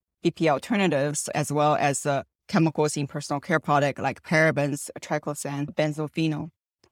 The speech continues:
Uh, so these are the chemicals we wanted to tackle first. But we also gotten the feedback in the future that people are interested in pesticides testing to see, "Okay,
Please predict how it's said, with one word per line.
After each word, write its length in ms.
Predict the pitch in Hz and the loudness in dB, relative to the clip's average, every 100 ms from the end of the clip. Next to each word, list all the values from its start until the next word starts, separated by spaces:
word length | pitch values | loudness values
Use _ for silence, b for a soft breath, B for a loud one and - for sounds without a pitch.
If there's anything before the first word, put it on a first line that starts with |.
| _ - | _ -4
Uh, 200 | 151 147 | -2 -2
so 180 | - 185 | -2 0
these 320 | 170 170 151 | 2 0 2
are 160 | 147 | 0
the 80 | 139 | 0
chemicals 480 | 160 143 147 190 - | -2 -4 0 -2 0
we 100 | 180 | -2
wanted 280 | 180 180 175 | 0 -2 -4
to 80 | - | -2
tackle 340 | 180 - 180 | -2 -2 -4
first. 380 | 156 180 - - - | -2 -4 -6 -2 2
But 120 | 160 | 6
we 120 | 175 | 8
also 280 | 170 - 180 | 6 6 2
gotten 300 | 165 165 165 | 4 4 2
the 80 | 156 | 0
feedback 560 | 175 165 156 151 - - _ | -2 0 2 0 -2 -14 _
in 140 | 156 156 | -2 -2
the 60 | |
future 480 | 156 214 220 - 165 | 0 0 2 2 0
that 240 | 156 156 - _ - | 2 0 0 _ -18
people 200 | - 165 | -6 0
are 60 | 151 | 0
interested 400 | 156 - 156 151 | 0 -4 -8 -6
in 160 | 147 139 | -6 -4
pesticides 560 | 175 - 151 156 147 | -4 -4 -4 -2 -2
testing 500 | - 143 - 147 143 _ _ - | -4 -4 -6 -8 -8 _ _ -12
to 120 | - | -6
see, 380 | 165 - 160 156 - _ - | -4 0 0 0 -4 _ -6
"Okay, 420 | 160 175 147 139 | -2 2 2 0